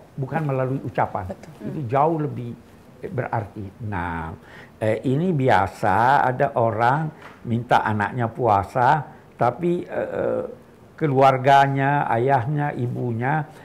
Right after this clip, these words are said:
Speaker 1: bermalas-malas waktu puasa, tiduran aja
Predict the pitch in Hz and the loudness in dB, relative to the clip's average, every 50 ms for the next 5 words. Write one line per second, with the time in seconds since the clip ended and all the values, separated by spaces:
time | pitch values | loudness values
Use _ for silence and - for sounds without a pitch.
0 | - - - 151 139 135 135 139 139 139 135 147 147 135 - 170 160 156 160 160 | -20 -8 -2 2 2 2 4 4 4 6 6 6 6 4 4 2 4 6 6 8
1 | 160 175 175 170 - 165 143 131 - - - 160 135 - 139 135 123 127 123 - | 6 6 4 2 2 0 0 0 0 -4 -8 -8 -6 -2 2 2 2 2 2 -2
2 | - 113 95 - - - - - - 139 120 127 131 127 131 135 127 127 131 139 | -4 -6 -6 -6 -12 -20 -10 -4 -2 -2 0 0 -2 0 2 2 2 4 4 2
3 | 139 135 139 135 135 135 135 135 139 139 139 139 135 127 127 123 123 127 123 - | 2 2 2 2 2 2 2 2 0 0 0 -2 -4 -4 -4 -2 -2 -4 -4 -6